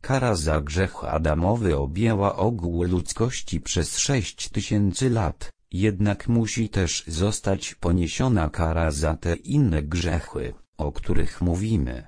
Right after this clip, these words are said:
grzechy mniej lub bardziej rozmyślne, które mniej lub bardziej popełniane były przeciwko światłu i poznaniu, a które nie zostały wcześniej odpokutowane, lecz gromadziły się od dnia zesłania Ducha Świętego.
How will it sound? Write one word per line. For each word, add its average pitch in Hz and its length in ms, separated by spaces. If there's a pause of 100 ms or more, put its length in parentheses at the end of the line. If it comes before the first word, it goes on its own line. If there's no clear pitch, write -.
(220)
grzechy 131 480
mniej 82 400
lub 87 360
bardziej 85 680
rozmyślne, 76 880 (200)
które 87 300
mniej 90 420
lub 90 360
bardziej 85 580
popełniane 87 800
były 80 380
przeciwko - 640
światłu 110 720
i 151 160
poznaniu, 92 840 (200)
a 80 140
które 98 420
nie 87 200
zostały 90 600
wcześniej 85 680
odpokutowane, 85 1160 (200)
lecz 85 280
gromadziły 87 760
się 92 240
od 82 220
dnia 101 440
zesłania 78 760
Ducha 76 420
Świętego. 76 840